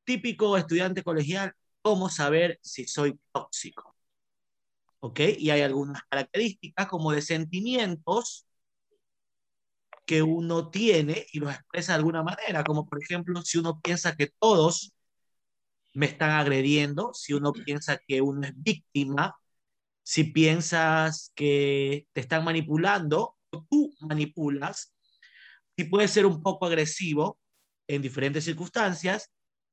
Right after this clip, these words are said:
pensar que siempre estoy mal o necesito como la aprobación o la aceptación de algo, de alguien en algo,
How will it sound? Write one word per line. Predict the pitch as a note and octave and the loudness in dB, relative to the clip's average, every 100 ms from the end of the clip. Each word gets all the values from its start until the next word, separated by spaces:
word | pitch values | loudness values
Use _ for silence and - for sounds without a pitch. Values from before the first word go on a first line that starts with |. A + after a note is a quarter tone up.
| _ | _
pensar | F#3 E3+ D#3+ G#3+ G#3+ G#3+ | 2 2 2 2 2 2
que | D#3+ | 0
siempre | G3 G3+ F3 | 2 0 0
estoy | D#3 E3+ D#3+ | -2 0 0
mal | F#3+ E3 D3 G3 _ _ _ _ _ - | 2 2 2 -2 _ _ _ _ _ -4
o | D#3 | 0
necesito | D3+ D3+ C#3+ - F#3+ D#3 F#3 E3+ | 0 -2 -6 -6 -6 -2 -2 0
como | D3+ C#3+ | 0 0
la | C#3+ C#3 | 0 0
aprobación | D3 - D3 C#3 C3+ - G#3 E3 | -2 -4 -4 -4 -6 -2 -2 -2
o | C3+ C3 | -4 -4
la | C3+ | -6
aceptación | C3 C3 - B2+ D#3 D#3+ | -8 -10 -10 -8 -4 -4
de | C#3+ | -4
algo, | C#3+ C#3+ D3+ C#3+ C#3+ - _ _ _ _ - | -4 -4 -4 -4 -6 -10 _ _ _ _ 0
de | D3 | 4
alguien | D#3+ E3+ D3+ C#3+ | 6 4 2 0
en | C#3+ D3 | -2 -2
algo, | G3 F3+ D3 E3+ | 0 0 0 -4